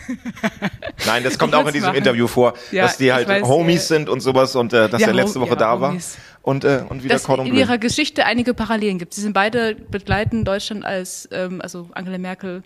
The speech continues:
Speaker 1: obviously als <laughs> Bundeskanzlerin, <laughs> falls ihr das noch nicht wusstet.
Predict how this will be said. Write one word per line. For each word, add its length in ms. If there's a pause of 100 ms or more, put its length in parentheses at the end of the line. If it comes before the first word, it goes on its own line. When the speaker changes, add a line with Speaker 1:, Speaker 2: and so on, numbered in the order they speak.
(460)
Speaker 1:
obviously 600
als 440
<laughs> 100
Bundeskanzlerin, 920
<laughs> 1800
falls 220
ihr 80
das 200
noch 80
nicht 140
wusstet. 720